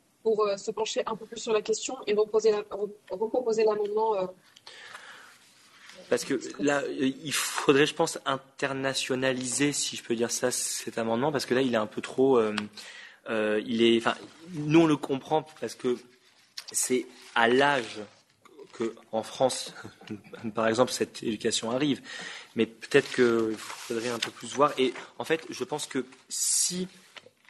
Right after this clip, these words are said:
Speaker 2: on pouvait détailler ce que vous entendez par éducation à la sexualité, je pense que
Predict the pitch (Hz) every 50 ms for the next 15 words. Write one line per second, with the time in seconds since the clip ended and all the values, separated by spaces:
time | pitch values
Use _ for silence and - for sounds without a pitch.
0 | _ _ - - - 151 135 131 127 127 - - - 139 131 151 156 - - -
1 | - _ 123 113 110 117 147 143 - 156 143 143 156 156 - - - - - 131
2 | 120 120 127 123 120 - 131 131 143 139 - 127 113 - - - - _ - 135
3 | 127 131 127 - 127 - - 143 135 127 123 - - - 135 117 - - 117 117
4 | 113 - - 139 160 175 - _ _ _ _ _ _ - - 143 143 - - -
5 | - 123 120 120 117 113 113 113 110 110 110